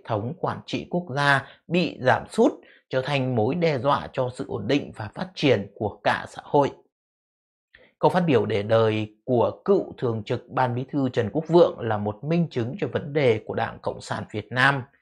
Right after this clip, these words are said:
Câu đồ "Ta xây dựng bảy mươi lăm năm nay sụp đổ hay không cũng do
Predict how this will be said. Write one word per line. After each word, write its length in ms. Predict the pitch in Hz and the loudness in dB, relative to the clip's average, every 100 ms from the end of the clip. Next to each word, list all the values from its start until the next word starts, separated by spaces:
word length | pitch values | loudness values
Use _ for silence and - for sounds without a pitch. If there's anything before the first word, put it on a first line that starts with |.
| _ - - - | _ -20 -12 4
Câu 120 | 214 | 8
đồ 280 | 185 156 139 | 8 8 6
"Ta 280 | 147 151 151 | 0 -4 -4
xây 200 | 143 151 | -2 -2
dựng 340 | 139 143 - 143 | -2 -4 -4 2
bảy 160 | 123 | 2
mươi 180 | 107 120 | 2 -4
lăm 280 | 131 131 131 | -4 -4 -4
năm 240 | 135 131 | -4 -4
nay 240 | 139 147 135 | -2 -2 -4
sụp 220 | 135 - | -6 -2
đổ 220 | 127 95 | 2 2
hay 160 | 127 131 | 0 2
không 260 | - 151 | 4 2
cũng 220 | 123 95 135 | 0 -8 -4
do 160 | 147 | -4